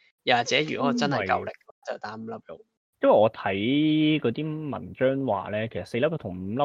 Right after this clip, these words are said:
Speaker 2: 玉個硬度分別係講緊五倍定六倍嘅差別㗎喎。
Speaker 1: 四粒玉係講緊六十四個percent less damage taken，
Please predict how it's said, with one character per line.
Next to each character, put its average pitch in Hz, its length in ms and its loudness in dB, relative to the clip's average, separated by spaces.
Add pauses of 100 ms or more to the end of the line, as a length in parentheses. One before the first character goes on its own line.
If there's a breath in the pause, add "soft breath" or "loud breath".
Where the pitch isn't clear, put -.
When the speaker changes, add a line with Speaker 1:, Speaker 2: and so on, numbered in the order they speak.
(100)
Speaker 2:
玉 117 80 2
個 - 220 -2
硬 98 220 -2
度 98 120 -4
分 131 180 -2
別 - 140 -4
係 87 160 -4
講 90 240 -4
緊 - 0 - (260)
五 95 80 -12
倍 101 120 -4
定 90 120 -8
六 85 140 -10 (100)
倍 87 120 -4
嘅 85 100 -6
差 - 200 -8
別 - 200 -12
㗎 - 80 -8
喎。 - 160 -14 (500)
Speaker 1:
四 - 140 2
粒 175 220 4
玉 - 20 -
係 131 720 -2
講 120 180 -4
緊 135 140 -2
六 139 200 -4
十 - 220 -10
四 120 260 -2
個 117 140 -12
percent 123 320 -2
less 123 240 0
damage 120 320 -6
taken， - 320 -12